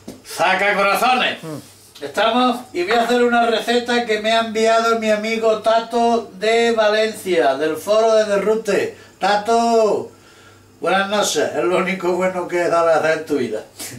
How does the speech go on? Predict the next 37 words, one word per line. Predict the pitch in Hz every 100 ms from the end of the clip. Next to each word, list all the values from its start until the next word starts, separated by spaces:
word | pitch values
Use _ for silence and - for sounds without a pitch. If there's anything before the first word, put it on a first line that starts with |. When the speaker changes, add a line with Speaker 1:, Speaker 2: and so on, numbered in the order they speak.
| - - - - - - - - - - -
Speaker 1:
Eh, | 147 143 139 139 135 135 131 127
el | 123
Tato | 160 156
es | 180
que | 190
es |
más | 185 175
bruto | 160 147
que | 131
yo. | 156 175 - - - -
Y |
es | 139
amigo | 156 160 170
mío, | 165 180
por | 175
eso | 170 151
le | 151
gasto | 147 -
bromas. | 156 160 117 -
Bueno, | 175 202 190 - - - - - - - 151
yo | 180
no | 208
he | 208
podido | 202 196 196 190 190
encontrar | 185 190 180 180 180 180
reineta, | 180 175 180 190 196 196 190
manzana | 165 160 165 170
reineta, | 165 160 165 170 175
porque | 156 143
aquí | 135 151
en | 160
el | 151
pueblo | 160 170
no | 156
se | 143
encuentra | 143 139 131 131 123
reineta. | 123 117 110 104